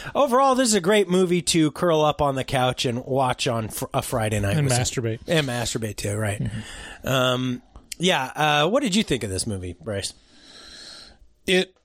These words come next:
Speaker 2: felt very nineties. It's very kooky, but also very, like,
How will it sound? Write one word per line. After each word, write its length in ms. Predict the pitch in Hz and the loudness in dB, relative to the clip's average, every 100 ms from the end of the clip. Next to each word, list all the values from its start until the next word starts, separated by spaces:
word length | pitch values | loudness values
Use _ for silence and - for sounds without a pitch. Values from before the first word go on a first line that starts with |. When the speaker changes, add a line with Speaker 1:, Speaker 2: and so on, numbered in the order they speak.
| _ _ _ _ | _ _ _ _
Speaker 2:
felt 400 | - - 196 185 | -14 0 2 2
very 380 | 147 156 202 208 | 0 2 4 4
nineties. 840 | 170 170 175 135 123 - - - - - | 4 4 4 2 0 0 0 -2 -6 -4
It's 220 | 165 - | -4 -2
very 320 | 143 202 190 | 2 4 4
kooky, 600 | - 185 165 - 127 127 - - _ _ _ _ _ - | 2 2 0 0 -2 -4 -8 -18 _ _ _ _ _ -8
but 200 | 131 160 | -2 2
also 340 | 160 151 160 | 2 2 0
very, 440 | 135 127 160 170 151 | 0 2 4 4 4
like, 400 | 135 127 - | 4 2 -2